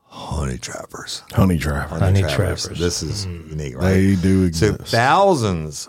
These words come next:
Speaker 1: of TikTok users have reached out to these honey trappers in an attempt to find out if their husband or wife or partner or boyfriend or girlfriend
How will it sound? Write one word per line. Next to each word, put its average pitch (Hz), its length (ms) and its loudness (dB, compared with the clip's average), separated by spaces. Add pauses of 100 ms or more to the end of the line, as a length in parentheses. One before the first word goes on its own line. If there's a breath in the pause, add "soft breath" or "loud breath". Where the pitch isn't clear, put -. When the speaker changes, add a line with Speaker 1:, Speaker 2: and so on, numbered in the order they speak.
Speaker 1:
of - 180 -14
TikTok 98 580 -2
users 92 480 0
have 90 220 -2
reached 113 300 0
out 104 260 2
to 95 100 -10
these 87 300 0
honey 101 600 2
trappers 87 480 -4
in 98 200 -2
an 101 160 2
attempt 131 380 -2
to 104 340 0 (320 loud breath)
find 107 240 2
out 107 240 2
if 92 120 -6
their 107 120 2
husband 101 480 0
or 80 120 0
wife 80 300 -2
or 123 60 -2
partner 82 420 -4
or 104 60 2
boyfriend 76 420 -6
or 90 40 -2
girlfriend 76 500 -4